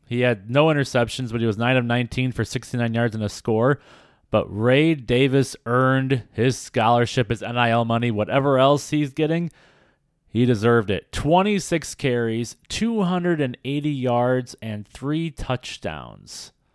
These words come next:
An average of ten point eight a carry. Florida could not stop that running attack, as Kentucky jumped out to a sixteen to nothing lead at the end of the first quarter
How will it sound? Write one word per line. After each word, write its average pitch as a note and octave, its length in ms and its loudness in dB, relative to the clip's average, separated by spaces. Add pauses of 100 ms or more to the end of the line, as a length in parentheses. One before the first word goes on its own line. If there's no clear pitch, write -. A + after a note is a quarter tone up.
(500)
An A#2 120 -6
average C#3 420 2
of A#2+ 160 0
ten D#3 360 -2
point D3 360 -2
eight B2 240 -6
a G2+ 120 -12
carry. D#2+ 720 -10 (1160)
Florida C#3+ 500 4
could G#2 220 -8
not A2 380 -2
stop - 600 0
that G2 280 -2
running F#2 340 -4
attack, - 480 -12 (360)
as G2+ 260 -6 (120)
Kentucky D3 420 0
jumped C3+ 280 2
out C3+ 180 4
to A#2 100 2
a G#2+ 60 2
sixteen - 600 -2
to C#3 80 0
nothing C#3+ 360 0
lead C#3+ 220 4
at C#3 80 0
the C3 100 0
end C3+ 80 2
of C3 80 0
the A#2+ 60 2
first A#2+ 320 -2
quarter E3+ 460 4